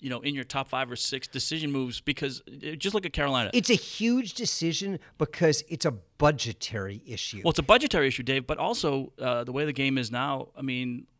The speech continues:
Speaker 1: look at, look at all the guys that are hurt. And I know we're gonna get into some of that later, but, you know, Ben Roethlisberger out, Drew Brees out. Last year, Cam Newton out. I mean
Speaker 2: But it's really different. Ev-,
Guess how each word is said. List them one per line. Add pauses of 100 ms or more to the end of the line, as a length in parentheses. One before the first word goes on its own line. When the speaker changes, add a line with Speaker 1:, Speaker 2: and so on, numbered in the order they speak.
(160)
Speaker 1:
look
at,
look
at
all
the
guys
that
are
hurt.
And
I
know
we're
gonna
get
into
some
of
that
later,
but,
you
know,
Ben
Roethlisberger
out, (320)
Drew
Brees (400)
out. (160)
Last
year,
Cam
Newton (260)
out. (180)
I
mean (180)
Speaker 2:
But
it's
really
different. (340)
Ev-,